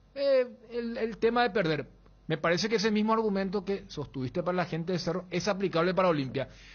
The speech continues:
Lo otro me parece que no. Me parece que no por lo que te estoy diciendo. O sea,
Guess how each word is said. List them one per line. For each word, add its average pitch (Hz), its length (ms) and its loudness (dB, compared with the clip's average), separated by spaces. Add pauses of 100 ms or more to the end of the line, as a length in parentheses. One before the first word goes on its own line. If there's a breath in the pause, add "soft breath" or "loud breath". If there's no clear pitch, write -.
(200 loud breath)
Lo 196 480 4
otro 262 580 4
me 202 160 -2
parece 175 340 0
que 185 100 0
no. 127 200 -4 (760)
Me 135 120 -4
parece 143 240 0
que 190 80 2
no 180 160 0
por 208 120 0
lo 208 100 2
que 208 100 0
te 196 100 0
estoy 165 220 0
diciendo. 123 340 -2
O - 20 -8
sea, 131 200 -2